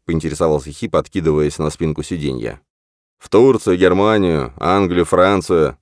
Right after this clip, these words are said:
Да мало ли мест на земном шаре, где люди с деньгами могут красиво жить», —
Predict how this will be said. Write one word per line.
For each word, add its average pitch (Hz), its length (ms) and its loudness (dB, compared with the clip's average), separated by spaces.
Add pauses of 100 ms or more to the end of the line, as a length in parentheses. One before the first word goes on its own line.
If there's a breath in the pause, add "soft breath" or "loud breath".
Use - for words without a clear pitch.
Да 78 180 -2
мало 160 260 6
ли 139 120 6
мест 147 300 2
на 90 80 0
земном 92 300 2
шаре, 110 280 2
где 80 240 2
люди 104 240 2
с 85 100 -2
деньгами 95 480 2
могут 95 300 0
красиво 101 540 2
жить», — 92 420 -4